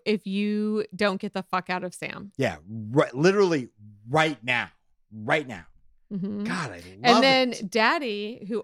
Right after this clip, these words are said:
Speaker 1: already misses being besties, is like, "Yeah, that's right."
Speaker 2: <laughs> That's true. <laughs> That's true. So Carter two point oh, it freaks out,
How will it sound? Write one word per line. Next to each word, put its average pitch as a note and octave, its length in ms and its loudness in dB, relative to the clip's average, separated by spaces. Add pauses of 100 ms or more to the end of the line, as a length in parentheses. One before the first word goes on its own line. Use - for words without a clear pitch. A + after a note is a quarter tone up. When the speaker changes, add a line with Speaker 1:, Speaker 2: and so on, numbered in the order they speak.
Speaker 1:
already A3 400 2
misses G3 560 -6
being F#3 380 -6
besties, E3+ 760 -6 (200)
is F#3 140 -2
like, A3+ 120 2
"Yeah, D#4+ 140 8
that's D#4 240 0
right." A3+ 300 0 (160)
Speaker 2:
<laughs> - 1700 0 (1400)
That's D#3 200 2
true. G#3+ 260 4 (100)
<laughs> - 80 -20
That's - 460 -2 (400)
true. F3 160 -2 (360)
So D3+ 720 4 (480)
Carter F3 320 2
two D#3+ 220 -2
point C3+ 320 -2
oh, A2+ 440 0 (200)
it B2 200 -14
freaks - 240 4
out, D3 200 2